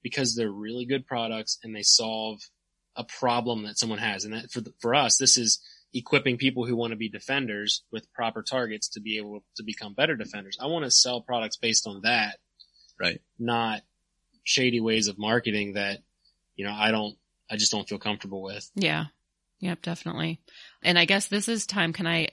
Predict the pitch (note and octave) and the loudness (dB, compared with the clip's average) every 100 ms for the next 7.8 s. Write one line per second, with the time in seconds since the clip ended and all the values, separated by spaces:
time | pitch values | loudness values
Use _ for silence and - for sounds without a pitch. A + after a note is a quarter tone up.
0 | - F3 D#3 - D3 D#3 D#3+ C#3+ C#3 - | -4 -2 0 2 2 2 0 0 -2 -2
1 | C#3+ D#3 D#3+ F#3 F3 - _ _ _ _ | 0 -2 -2 -2 -4 -6 _ _ _ _
2 | _ _ _ _ - A2 C3 F3 E3+ - | _ _ _ _ -10 2 4 4 0 -4
3 | D#3 - A2 _ - D#3+ D#3 D3 D3+ D#3 | -6 -6 -14 _ -2 2 4 4 4 4
4 | - D#3 D#3+ F3 F3+ F#3 E3 E3+ - D3+ | 2 2 2 4 4 4 2 -2 2 2
5 | D3 - D#3 D#3 E3 F3 - D3 D#3 F3+ | 2 2 2 4 0 0 0 0 2 2
6 | F3+ - D#3 C#3+ D3 - D#3+ D#3 D3 - | 2 2 2 2 -2 2 4 4 2 0
7 | - D3 D#3+ - E3+ D3 C#3 | -2 0 0 2 2 4 2